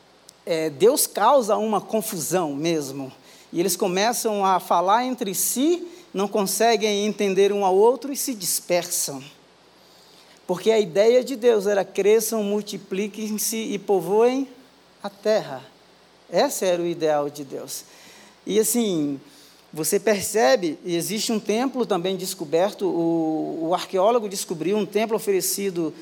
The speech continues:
que eles chamam de zigurat, que era uma torre em que eles queriam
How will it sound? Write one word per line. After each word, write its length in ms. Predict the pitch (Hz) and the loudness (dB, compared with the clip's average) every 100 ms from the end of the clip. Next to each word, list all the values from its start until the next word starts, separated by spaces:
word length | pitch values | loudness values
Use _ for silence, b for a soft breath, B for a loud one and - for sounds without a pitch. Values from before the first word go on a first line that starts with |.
| B | B
que 80 | 190 | -4
eles 120 | 180 | -2
chamam 260 | - 196 185 | 0 0 -2
de 120 | 165 | -2
zigurat, 840 | 135 151 262 202 185 226 - - - B B B B B | -2 -2 -2 0 2 2 0 -6 -8 B B B B B
que 160 | - 185 | -4 0
era 240 | 190 196 | 2 2
uma 260 | 190 196 185 | 0 -2 -4
torre 540 | - 240 277 262 277 | -2 -2 -2 0 0
em 80 | 214 | 0
que 100 | 190 | 0
eles 220 | 196 196 | -2 -2
queriam 560 | - 190 202 208 190 147 | -4 -4 -2 0 0 -4